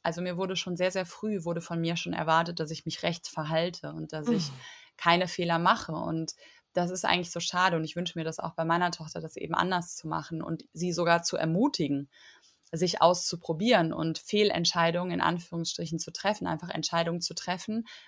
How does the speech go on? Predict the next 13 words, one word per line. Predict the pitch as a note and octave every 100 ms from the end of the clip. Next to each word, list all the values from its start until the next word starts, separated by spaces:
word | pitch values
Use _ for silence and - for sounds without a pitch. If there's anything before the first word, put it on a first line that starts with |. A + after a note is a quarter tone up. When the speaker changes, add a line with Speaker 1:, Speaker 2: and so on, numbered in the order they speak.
| -
Speaker 1:
wo | F#3
sie | F3+
danach | F3 E3+ F3 F3
selber | E3 E3 E3
feststellt, | - A3 - - D#3 D#3+ E3+
dass | D#3+
sie | D#3+
das | D#3+ -
selber | D#3 E3+
gar | E3 D#3+
nicht | D#3+ -
wiederholen | D3+ C#3 F#3+ G#3+ D3
möchte, | C#3+ C#3+ - D3+ F#3+